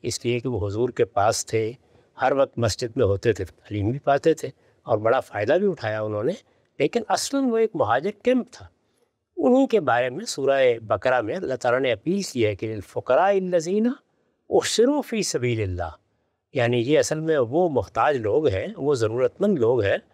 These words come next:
जो अल्लाह की राह में घेर लिए गए हैं। उनके बारे में ये अपील की और ये कहा कि "यस-, ला यसलून नासा इल्हाफ़ा",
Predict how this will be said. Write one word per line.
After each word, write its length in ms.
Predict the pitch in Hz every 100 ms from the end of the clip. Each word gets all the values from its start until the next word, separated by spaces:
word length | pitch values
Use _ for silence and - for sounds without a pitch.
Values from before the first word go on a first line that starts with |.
| _ _ 160
जो 100 | 151
अल्लाह 380 | 160 180 208 175
की 240 | - 196
राह 320 | 123 147 214
में 280 | 170 139 233 - _ _ _ _
घेर 200 | - 240
लिए 280 | 165 117 107
गए 180 | 95 90
हैं। 180 | 82 - _ _ _ _ - -
उनके 320 | 226 214 196
बारे 260 | 123 95 101
में 140 | 107
ये 100 | 113
अपील 360 | 107 - 139 156
की 180 | - 247
और 100 | 208
ये 100 | 180
कहा 180 | 190 190
कि 220 | 165 147
"यस-, 180 | 135 156
ला 180 | 131 175
यसलून 600 | 175 - 160 156 190 190
नासा 380 | 147 180 - 214
इल्हाफ़ा", 540 | 160 107 123 139 120